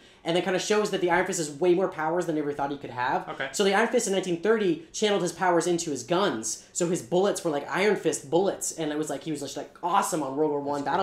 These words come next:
Speaker 2: crazy.
Speaker 1: battlefield.
Speaker 2: Yeah.
Speaker 1: And then there was an Iron Fist, um, Lady Iron Fist back, like, in China, the old time, like, Dynasty China days that would, like, make her lightning bolt, like, bow and arrows because, like, she would channel it. So he was like, "You don't even understand your power, kid."
Speaker 2: Yeah.
Speaker 1: Um, and so he's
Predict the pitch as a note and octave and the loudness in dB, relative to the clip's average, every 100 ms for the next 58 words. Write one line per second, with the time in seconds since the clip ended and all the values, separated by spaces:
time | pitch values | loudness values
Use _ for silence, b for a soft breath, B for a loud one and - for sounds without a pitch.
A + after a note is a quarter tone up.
0 | D3 C#3+ A#2+ A2+ G#2+ - B - F3 E3 | -2 -4 -4 -4 -8 -12 B 0 2 4
1 | D#3+ D#3 B B F#3 E3 D#3+ D#3+ F#3 F#3 | 2 -2 B B 0 0 0 2 2 2
2 | F#3 F3 - - D3 C#3+ F3 G3 F3+ E3 | 2 2 0 -6 -4 0 0 2 2 0
3 | E3+ D#3 D3 - D3+ D3 D#3 D#3 - D#3 | 0 -2 -2 -6 -4 0 0 -2 -8 -8
4 | C3 C3+ C#3+ - E3+ G3 - - D#3+ D#3+ | -8 -8 -8 -2 2 2 0 0 -2 0
5 | E3 D#3 C#3 C3 B2 D3 E3 E3 C#3+ D#3 | 0 0 -2 -8 -8 -4 -2 -2 -6 -4
6 | F#3 D#3+ D3 C3+ C3+ C3+ - B B B | -2 0 -2 -2 -6 -8 -14 B B B
7 | D3 C3 E3 F3 D#3 C3+ F#3 F#3 C#3+ E3+ | -6 0 0 2 -2 2 4 4 4 4
8 | D#3 D3+ C#3+ - - D3 D#3+ E3 D3 E3+ | 2 -2 -8 -10 -18 -2 2 2 4 4
9 | E3 C3 - B2+ D3 B2+ C#3 B2+ D#3 C3 | 4 4 -2 -10 -8 -6 -8 -8 -10 -12
10 | B2 - F#3 F#3 C#3 D#3+ E3 E3+ C#3+ - | -8 0 2 2 0 0 0 0 -2 -6
11 | E3 G3+ D4+ C#4+ G3+ E3 B2 - E3 C3+ | -8 0 2 4 4 2 0 0 0 0
12 | - C#3+ C#3+ A2+ A#2 A#2+ A#2 - b b | -4 -2 -2 -2 -4 -2 -2 -8 b b
13 | b - C3+ B2 A2+ A2+ - - - - | b -2 0 0 -2 -6 -10 -20 -20 -20
14 | - F3+ E3 D#3 D#3+ D3+ - | -8 -4 -2 0 0 -2 -4